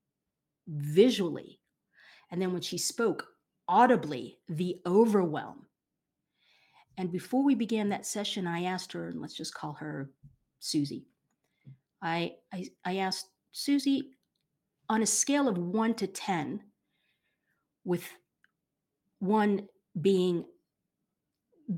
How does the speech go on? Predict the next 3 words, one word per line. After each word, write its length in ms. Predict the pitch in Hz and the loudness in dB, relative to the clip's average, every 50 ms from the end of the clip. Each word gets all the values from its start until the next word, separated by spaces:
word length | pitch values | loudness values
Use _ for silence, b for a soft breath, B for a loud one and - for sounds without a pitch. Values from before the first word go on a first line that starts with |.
| 175 - _ _ _ _ _ _ - | -8 -10 _ _ _ _ _ _ -2
the 100 | - 190 | 0 2
minimal 840 | 180 175 180 185 196 214 226 233 233 220 185 156 143 - - - _ _ _ _ _ _ _ _ _ _ _ - | 2 4 4 6 6 6 6 4 4 2 2 0 -2 -6 -8 -12 _ _ _ _ _ _ _ _ _ _ _ -8
level 680 | 175 165 170 175 175 170 165 160 151 143 139 - _ | -6 -2 0 0 -2 -2 -4 -6 -8 -8 -10 -14 _